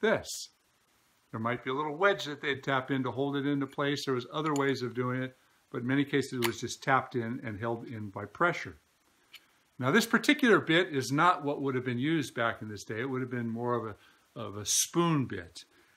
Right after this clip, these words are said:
And unfortunately, I don't have any spoon bits. They're straight up and they've got kind of a rounded top piece that's sharpened on one end and it kind of works its way around. And they're much slower.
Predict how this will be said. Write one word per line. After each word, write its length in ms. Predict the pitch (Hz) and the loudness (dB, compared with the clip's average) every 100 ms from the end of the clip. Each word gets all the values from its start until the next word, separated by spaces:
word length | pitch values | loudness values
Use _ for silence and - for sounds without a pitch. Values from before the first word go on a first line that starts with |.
| _ | _
And 200 | 123 107 | -8 -6
unfortunately, 520 | 113 113 160 - 131 131 | -4 0 0 2 2 2
I 80 | |
don't 180 | 165 165 | 2 2
have 240 | 147 196 151 | 0 0 0
any 160 | 107 | -6
spoon 420 | 92 - 113 101 | -6 -6 -8 -8
bits. 260 | 90 92 - | -10 -12 -10
They're 140 | 117 110 | -8 -6
straight 440 | - - 139 135 | -6 -2 2 2
up 200 | 135 135 | 2 -2
and 80 | 120 | -8
they've 100 | 104 | -6
got 220 | 123 123 | -6 -6
kind 160 | - 123 | -6 -6
of 80 | |
a 80 | 107 | -6
rounded 560 | 101 123 131 131 123 - | -2 0 0 0 -2 -2
top 320 | 139 135 - | 0 0 0
piece 380 | 127 120 120 - _ _ _ _ | -4 -4 -4 -10 _ _ _ _
that's 120 | - 104 | -8 -2
sharpened 420 | - 151 151 131 | 2 4 2 -2
on 120 | 117 | 0
one 180 | 123 123 | 0 0
end 240 | 120 120 | 0 -2
and 120 | 107 | -4
it 120 | 110 - - _ _ | -8 -12 -20 _ _
kind 220 | - 135 120 | -6 -4 -4
of 120 | 104 | -2
works 300 | 139 139 - | -4 -4 -8
its 160 | 123 | -8
way 140 | 127 120 | -2 0
around. 480 | 113 117 117 120 120 _ _ _ _ - | 0 0 0 -2 -6 _ _ _ _ -12
And 100 | 107 | -8
they're 160 | 104 104 | -6 4
much 240 | 170 220 | 4 4
slower. 580 | - - 190 185 107 | 0 2 4 4 0